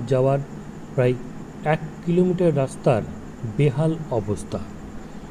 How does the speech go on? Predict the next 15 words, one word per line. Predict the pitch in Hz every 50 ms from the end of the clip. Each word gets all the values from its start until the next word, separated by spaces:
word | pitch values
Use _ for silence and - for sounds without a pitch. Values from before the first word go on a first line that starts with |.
| - - 143
বর্ষাকাল | 135 160 170 160 165 - 220 202 214 214 202
হলে | 175 - 220 214 165 113 - 73 - - - - - - -
ওই | 143 143
রাস্তা | 143 147 143 - - -
দিয়ে | 165 160 165 151 113 92 80 82 - - - - - - - - -
চলাচল | - 156 135 139 147 143 - 165 165 165 160 160 - - - - -
করা | 135 120 110 110
যায় | 104 - 98 92 98 92
না। | 95 87 82 82 - - - - - - - - - - - - - - - - -
যত্রতত্র | - 135 135 - - - - 151 143 143 - 139 131 - - - - 131 98 82 - - - - - - - - - - - -
খানাকন্দে | - - 139 139 151 160 143 151 143 139 127 113 117 113 104
ভর্তি। | - 101 101 - - - - 104 87 85 - - - - - - - - - - - - -
যে | 147 123 135 175
কোনো | 165 170 220 233 220
সময় | - 208 220 107 104